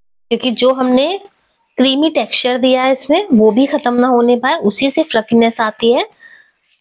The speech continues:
और cookie हल्की बनती है। तो उसको बहुत ज्यादा अगर हम press करेंगे तो वो खराब हो जाएगा texture। और ये देखिए, इस तरीके से हमने हल्के हाथ से मिला लिया है। अब हमें इसमें moisture की जरूरत है,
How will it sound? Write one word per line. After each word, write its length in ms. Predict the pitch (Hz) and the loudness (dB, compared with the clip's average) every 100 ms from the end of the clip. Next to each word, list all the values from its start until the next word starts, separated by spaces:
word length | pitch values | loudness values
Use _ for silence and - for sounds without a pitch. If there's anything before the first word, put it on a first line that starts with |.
| _ - | _ -4
और 160 | 220 262 | -4 0
cookie 400 | 208 208 247 427 247 | -2 0 0 0 -2
हल्की 320 | 202 208 247 | -4 -2 0
बनती 400 | 226 220 220 220 | 0 0 0 0
है। 120 | 277 381 - | 0 -2 -2
तो 80 | 214 | -2
उसको 440 | - - - 262 415 - _ _ _ _ _ 214 | 0 -4 -2 0 -2 -6 _ _ _ _ _ 0
बहुत 300 | 220 247 233 | 2 0 -2
ज्यादा 240 | 233 247 | -2 -2
अगर 180 | 240 240 | -2 -2
हम 160 | 240 240 | -2 -2
press 300 | 240 226 226 | 0 -2 -2
करेंगे 480 | 240 220 226 254 427 440 | 0 0 2 0 -2 -2
तो 80 | 220 | 0
वो 100 | 226 | 0
खराब 340 | - 190 185 226 | -2 -4 -2 0
हो 80 | 226 | 0
जाएगा 300 | 214 208 226 | 0 0 0
texture। 480 | 220 - - 269 403 - - - _ | -2 -2 -2 -2 -4 -14 -18 -20 _
और 140 | 214 214 | -4 0
ये 140 | 226 | 0
देखिए, 340 | 233 220 - 311 | 0 -2 -2 -2
इस 220 | 247 - | -4 -2
तरीके 320 | 220 208 214 | -2 0 -2
से 140 | 214 269 | 0 -2
हमने 260 | 233 233 | 0 0
हल्के 360 | 233 233 233 277 | 0 -2 0 -2
हाथ 260 | 247 233 - | -2 -4 -2
से 100 | 262 | 0
मिला 300 | 240 214 214 | 0 0 -2
लिया 240 | 233 220 | 0 -2
है। 120 | 233 320 - - - - | -2 -8 -12 -16 -14 -4
अब 180 | 294 285 | -2 0
हमें 180 | 254 262 | 0 0
इसमें 340 | 247 247 269 | 0 2 2
moisture 520 | 277 294 202 - 277 | 4 2 0 0 -2
की 160 | 262 269 | 0 0
जरूरत 460 | 254 247 247 254 254 | 2 2 2 2 0
है, 180 | 277 339 | 0 0